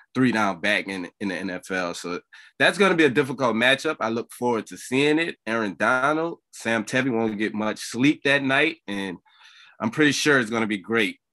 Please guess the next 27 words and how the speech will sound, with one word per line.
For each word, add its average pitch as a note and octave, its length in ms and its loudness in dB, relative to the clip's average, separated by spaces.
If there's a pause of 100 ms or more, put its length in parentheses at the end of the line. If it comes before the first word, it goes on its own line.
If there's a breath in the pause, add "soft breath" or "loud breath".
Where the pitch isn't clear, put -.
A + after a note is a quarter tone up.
It's A2+ 100 -12
gonna B2 200 -2
be A2+ 80 -2
great A#2 500 -2
to A2 120 -8
see A#2 440 2 (720 soft breath)
the, B2 140 0
the B2+ 200 -2
couple A3 300 2 (360)
snaps C#3+ 340 0
that A#2 260 2 (140)
Aaron B2+ 260 2
Donald A#2+ 400 2 (100)
does B2+ 220 0
get A#2+ 180 -6
to A#2 60 -10
go A#2 200 -4
up A2+ 140 -4
against A2 320 -4
Quenton A2 300 -2
Nelson. G#2+ 480 0 (200)
We A2+ 100 0
really A2+ 260 2
wanna F#2+ 220 -2
see G2+ 240 -2
that F2 260 -2
battle. D#2+ 360 -4